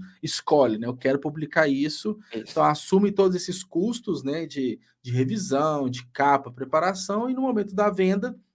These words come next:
Speaker 1: tem a divisão ali de royalties, né?
Speaker 2: Isso,
Speaker 1: Parte
Speaker 2: isso, isso
Speaker 1: vai
Speaker 2: mesmo.
Speaker 1: pro autor, parte vai pra editora, esse modelinho tradicional mesmo, né?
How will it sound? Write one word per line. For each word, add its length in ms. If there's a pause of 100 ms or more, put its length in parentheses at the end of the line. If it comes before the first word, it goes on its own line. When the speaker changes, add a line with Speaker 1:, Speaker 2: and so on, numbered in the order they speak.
(140)
Speaker 1:
tem 180
a 60
divisão 540
ali 340 (260)
de 120
royalties, 500
né? 120
Speaker 2:
Isso, 140
Speaker 1:
Parte 500
Speaker 2:
isso, 40
isso 220
Speaker 1:
vai 100
Speaker 2:
mesmo. 60
Speaker 1:
pro 100
autor, 580 (400)
parte 600 (160)
vai 160
pra 200
editora, 460
esse 200
modelinho 600
tradicional 540
mesmo, 340
né? 200